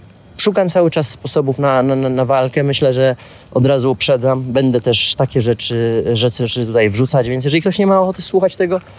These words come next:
to absolutnie nie musi. E, rozumiem to, szanuję, nie karzę, ale jednocześnie, no, zastanawiam się, dlaczego krytykujesz to w momencie, gdy nikt ci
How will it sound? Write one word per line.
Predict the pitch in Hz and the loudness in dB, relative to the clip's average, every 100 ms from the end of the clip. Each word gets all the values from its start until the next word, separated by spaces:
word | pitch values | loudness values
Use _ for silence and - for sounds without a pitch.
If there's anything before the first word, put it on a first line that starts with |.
| - - | -10 -2
to | 165 | 0
absolutnie | 160 180 170 165 160 | 0 2 0 0 0
nie | 156 | 0
musi. | 156 147 160 165 - - - - 135 | 0 -2 -4 -6 -8 -20 -20 -4 0
E, | 139 147 143 143 - - - - | 2 4 2 0 -8 -20 -12 -2
rozumiem | 156 180 175 151 139 | 0 2 4 4 2
to, | 147 156 156 - | 0 -2 -4 -10
szanuję, | - 160 156 165 160 165 180 - - - - - - | -4 0 2 2 2 0 -2 -12 -20 -20 -20 -10 0
nie | 131 165 | 4 4
karzę, | 165 156 143 160 175 - - - - - - - - - | 2 0 0 0 0 -4 -20 -20 -20 -20 -20 -20 -10 -2
ale | 139 165 180 175 - - - 156 | 0 2 2 0 -4 -16 -6 0
jednocześnie, | 151 160 165 156 165 165 | 2 2 0 -2 -2 0
no, | 151 151 - - - 104 | 2 0 -6 -16 -8 -2
zastanawiam | 120 135 156 156 151 151 | 0 0 2 2 2 0
się, | - 143 143 143 - - - - - - - - - - - - - | 0 -2 -2 -6 -14 -20 -20 -20 -20 -20 -20 -20 -20 -20 -20 -20 -6
dlaczego | 107 139 - 170 165 185 180 - | -2 0 0 -2 -2 -4 -8 -8
krytykujesz | 165 139 156 - 147 165 175 - - | -6 -4 -2 0 2 2 0 -8 -6
to | - 143 165 156 | -2 0 0 -2
w | |
momencie, | 156 156 151 151 160 156 139 | -4 -2 -4 -2 0 0 -2
gdy | 139 143 151 - - | -6 -4 -4 -6 -4
nikt | 160 156 - | -2 -2 -6
ci | - | -14